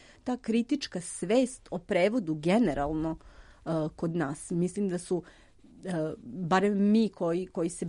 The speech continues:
bavimo time, mislim, meni je uvek bilo fascinantno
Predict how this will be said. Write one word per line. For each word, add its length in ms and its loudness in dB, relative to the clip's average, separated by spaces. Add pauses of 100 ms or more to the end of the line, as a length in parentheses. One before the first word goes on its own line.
(120)
bavimo 600 2
time, 480 -2
mislim, 360 -2
meni 220 0
je 60 -2
uvek 220 -2
bilo 240 -2
fascinantno 920 -6